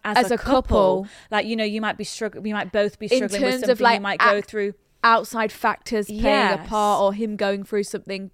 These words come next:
Speaker 2: career-wise, whatever. That's what you do as a support system 'cause you
Speaker 1: Yeah.
Speaker 2: love the person.
Speaker 1: Not
Speaker 2: But
Speaker 1: ups
Speaker 2: not
Speaker 1: and downs
Speaker 2: of he
Speaker 1: between, against each other.
Speaker 2: But not ups and downs of, like,
Speaker 1: being in love, falling out,
Speaker 2: he, he,
Speaker 1: arguing.
Speaker 2: yeah, or, you know, he kissed someone and now I've gotta get over it because I've gotta fight for this love. Or,
Speaker 1: Yeah.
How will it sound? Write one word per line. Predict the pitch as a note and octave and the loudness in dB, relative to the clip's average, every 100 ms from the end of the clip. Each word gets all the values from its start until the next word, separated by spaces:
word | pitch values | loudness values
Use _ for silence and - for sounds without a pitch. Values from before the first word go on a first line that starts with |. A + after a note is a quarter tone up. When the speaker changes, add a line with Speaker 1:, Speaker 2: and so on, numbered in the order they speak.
| - | -16
Speaker 2:
career-wise, | - G#3 G3+ G3+ G3+ G#3+ | -10 -4 -2 0 -2 -2
whatever. | G3 F#3 - - | -4 -6 -12 -4
That's | B3+ - | -2 -2
what | C4 | -6
you | A#3 | -2
do | G#3 G#3 | 2 2
as | F#3 | 0
a | |
support | G3+ G3 - G3 - | -6 -8 -6 -8 -8
system | - G3+ - F#3+ | -10 -10 -10 -8
'cause | |
you | A#3+ | -4
Speaker 1:
Yeah. | B3 G#3+ | -2 0
Speaker 2:
love | G#3+ F#3+ | 0 -2
the | |
person. | F#3 F3+ E3+ E3+ - | -10 -10 -8 -12 -10
Speaker 1:
Not | G#3+ C#4+ | -4 0
Speaker 2:
But | A#3 | 2
Speaker 1:
ups | C4 | 2
Speaker 2:
not | C4 A#3+ | 2 2
Speaker 1:
and | A3+ | 0
downs | G#3 G3+ F#3+ F#3+ F#3 | -4 -2 -4 -6 -2
Speaker 2:
of | A3 G#3 | 2 2
he | A#3+ | 2
Speaker 1:
between, | A#3+ A3 A3+ G#3 - _ | -2 -2 -4 -6 -8 _
against | - G#3+ - G#3+ G#3+ - G#3 | -4 -4 -4 -6 -6 -10 -12
each | F3 - | -14 -10
other. | A#3+ B3+ D#3 | -10 -10 -6
Speaker 2:
But | B3 A#3+ | -4 0
not | D#4 | 2
ups | D4+ - | 2 0
and | C4+ | -6
downs | A#3+ A3+ A3+ G#3 | -2 0 0 -4
of, | G3+ | -4
like, | G3+ F#3+ F#3 - - _ _ _ _ F3 | -2 0 -2 -8 -20 _ _ _ _ -4
Speaker 1:
being | G#3+ G3+ | -2 -2
in | G3 F#3+ | -4 -4
love, | F#3+ | -4
falling | - G#3 G3 F#3 | -4 -4 -4 -4
out, | F3+ F3+ F#3 - | -6 -6 -6 -4
Speaker 2:
he, | F#3+ A3+ | -2 -2
he, | G3 | -2
Speaker 1:
arguing. | A#3+ A#3 - A3+ | -2 -2 -2 -6
Speaker 2:
yeah, | A3+ A#3 F#3+ F3 - | -2 2 2 0 -4
or, | F#3+ F3 - - | -4 -6 -8 -16
you | - A3 | -12 -8
know, | G3 | -6
he | G3 | -6
kissed | - A3 - | -6 -8 -8
someone | G#3 F#3+ F3 | -10 -10 -10
and | F3+ | -8
now | F#3+ F#3+ | -6 -4
I've | G3+ | -2
gotta | A3 | -4
get | G#3+ G#3 | -2 0
over | G#3+ G3+ | 0 0
it | G3 | -4
because | G3+ - F#3+ | -8 -10 -10
I've | F#3 | -10
gotta | G3 | -10
fight | G3 G#3 G#3 | -8 -8 -8
for | G3+ | -10
this | G3+ - | -14 -10
love. | D#3+ - G3 | -10 -8 -6
Or, | G#3 | -4
Speaker 1:
Yeah. | G#3+ G3+ F3 F3 | -4 -6 -10 -14